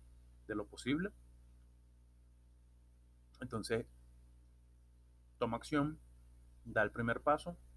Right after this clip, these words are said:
empieza a capacitarte, empieza a formarte. Y si no tienes por dónde empezar, si no has tomado una decisión de por dónde ingresar,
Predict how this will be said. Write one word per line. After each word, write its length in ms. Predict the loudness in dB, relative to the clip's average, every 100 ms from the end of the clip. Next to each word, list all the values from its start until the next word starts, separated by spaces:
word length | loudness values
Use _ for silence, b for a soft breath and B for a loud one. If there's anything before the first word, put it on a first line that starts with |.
| -20 -14
empieza 360 | -10 -4 -2 -2
a 40 |
capacitarte, 580 | -2 -4 -4 0 0 0
empieza 340 | -4 -6 -8
a 20 |
formarte. 520 | -10 -6 -2 -2 -2 -14 -16 -20 -20 -20 -20 -20 -20 -20 -20 -20 -20 -20 -20 -20 -20 -20 -20 -20 -20 -20 -20 -20 -20 -20 -20 -20 -20 -14
Y 120 | -6 -6
si 160 | -2
no 200 | 0 0
tienes 280 | 2 2 2
por 160 | 2 2
dónde 180 | 2
empezar, 460 | 0 -2 -2 -2 -2 -16 -20
si 120 | -8
no 100 | -4
has 80 | -2
tomado 280 | 0 2 4
una 140 | 4
decisión 360 | 2 -2 -10 -8
de 60 | -8
por 200 | -8 -4
dónde 220 | 0 0
ingresar, 440 | 0 -2 -2 -2